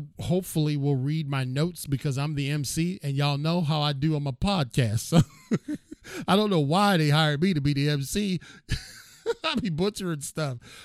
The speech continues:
but I will read many, many times over in advance 'cause this is gonna be such a huge event. And, uh, getting a picture with this young lady, I will be meeting her for the first time at this event. Getting a picture with her will be worth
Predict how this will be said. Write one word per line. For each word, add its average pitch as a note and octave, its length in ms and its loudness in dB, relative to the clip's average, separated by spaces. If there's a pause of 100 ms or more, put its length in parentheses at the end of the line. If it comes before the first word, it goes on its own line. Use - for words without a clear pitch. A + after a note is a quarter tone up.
but D#3+ 160 4
I D#3+ 120 4
will D3+ 160 4
read C#3+ 420 2 (200)
many, D3 360 0
many C3+ 240 2
times B2+ 340 0
over B2 240 0
in A#2 80 -4
advance A2+ 420 -4
'cause B2+ 140 -2
this C3+ 120 -2
is - 60 -8
gonna C3 160 0
be A#2 120 -4
such C3 240 -4
a - 20 -4
huge B2+ 340 -2
event. A#2 380 -4 (300)
And, B2 320 -4
uh, A2+ 160 -6 (320)
getting F#3+ 240 -2
a C#3+ 80 -2
picture E3 340 0
with D3 200 -2
this C3 180 -4
young D3 180 -4
lady, C#3+ 240 -2
I C#3 140 0
will C#3 220 -4
be B2+ 180 -4
meeting D3+ 320 -4
her A#2+ 100 -4
for B2 160 -8
the A#2 80 -8
first C3+ 340 -6
time C3+ 380 -2 (340)
at B2+ 140 -6
this B2+ 220 -4
event. A#2 320 -6
Getting E3+ 240 -4
a C3+ 60 -4
picture D3 360 -2
with B2 180 -6
her B2+ 220 -6
will B2 160 -4
be A#2+ 400 -6 (380)
worth B2 420 -4